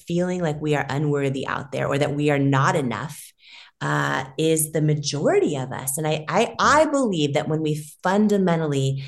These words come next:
believe we're not enough as who we innately are, uh, that it's a lie. <laughs> And it's a lie that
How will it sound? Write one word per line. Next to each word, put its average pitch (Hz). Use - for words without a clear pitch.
believe 165
we're 156
not 147
enough 135
as 139
who 160
we 156
innately 139
are, 127
uh, 135
that 143
it's 156
a 147
lie. 139
<laughs> -
And 180
it's 196
a 196
lie 196
that 170